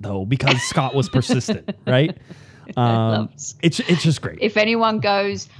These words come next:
Speaker 2: I mean, I'll, I'll throw in a zinger. I'm not afraid to ask certain questions.
Speaker 1: Right.
Speaker 2: But Scott French will not let go.
Speaker 1: No,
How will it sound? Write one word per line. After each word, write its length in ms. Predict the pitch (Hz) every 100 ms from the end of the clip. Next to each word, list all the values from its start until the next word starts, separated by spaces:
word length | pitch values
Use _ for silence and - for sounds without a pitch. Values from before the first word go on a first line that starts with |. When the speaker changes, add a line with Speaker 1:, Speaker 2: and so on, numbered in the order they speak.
| -
Speaker 2:
I 80 | 208
mean, 160 | 247 247
I'll, 180 | 254 -
I'll 160 | 233
throw 260 | 240 240 214
in 100 | 202
a 60 | 180
zinger. 500 | 160 160 165 180 175
I'm 180 | 185 196
not 140 | 185
afraid 300 | - 170 160
to 140 | - 151
ask 220 | 147 -
certain 240 | 156 143
questions. 560 | 139 139 - 147 139 143
Speaker 1:
Right. 160 | 113 - - -
Speaker 2:
But 220 | 190 -
Scott 480 | - - 214 208 -
French 580 | - - 202 180 - -
will 200 | 170 165
not 420 | 170 170 160 175
let 320 | 160 147 -
go. 300 | - 135 135
Speaker 1:
No, 460 | 170 160 131 107